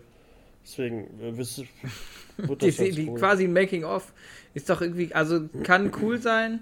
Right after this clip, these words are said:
Speaker 2: ist auch irgendwie was Spannendes, was man sich, äh, was wir ja definitiv gucken werden. Und, ähm, ja, mal gucken, was das bringt und was das kann. Und eigentlich ist ja so Side-Info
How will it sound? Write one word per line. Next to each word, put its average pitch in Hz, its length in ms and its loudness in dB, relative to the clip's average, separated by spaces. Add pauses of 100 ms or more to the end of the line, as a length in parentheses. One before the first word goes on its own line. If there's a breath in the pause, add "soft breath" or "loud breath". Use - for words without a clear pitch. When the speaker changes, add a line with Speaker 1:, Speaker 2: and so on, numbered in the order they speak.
(440 soft breath)
Speaker 2:
ist 165 200 0
auch 180 220 2
irgendwie 180 380 2
was 165 160 2
Spannendes, 165 520 0
was 165 200 -2
man 160 180 -2
sich, - 280 -8
äh, 143 180 2
was - 180 -2
wir 160 100 4
ja 151 180 4
definitiv 147 580 -6
gucken 165 340 -8
werden. 127 360 -2 (440 soft breath)
Und, 123 440 -10
ähm, 117 320 -8 (680)
ja, 135 280 2
mal 147 100 -4
gucken, 165 360 -6
was 117 160 -6
das 123 160 -6
bringt 160 360 -6
und 117 100 -8
was 123 200 -10
das 127 180 -8
kann. 165 380 -2
Und 131 420 -10 (420 soft breath)
eigentlich 170 460 -2
ist 151 240 -6
ja 151 140 0
so 147 400 0
Side-Info 160 1400 -4